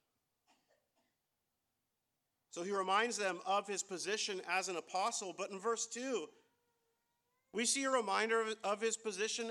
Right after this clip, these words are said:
as a spiritual father to Timothy. A-, and this establishes the personal character, the personal tone of,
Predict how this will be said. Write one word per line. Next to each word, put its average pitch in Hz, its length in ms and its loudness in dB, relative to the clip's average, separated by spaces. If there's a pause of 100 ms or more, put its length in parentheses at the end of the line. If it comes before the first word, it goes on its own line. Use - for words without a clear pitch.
as 214 180 0
a 214 40 -4
spiritual 214 480 -2
father 208 400 0
to 214 120 -10
Timothy. 233 500 -4 (1200)
A-, 214 180 0
and 240 120 4
this 302 200 2
establishes 220 1040 4 (320)
the 190 80 2
personal 247 600 6
character, 170 600 -2
the 160 260 2
personal 262 540 2
tone 180 540 0 (480)
of, 180 360 4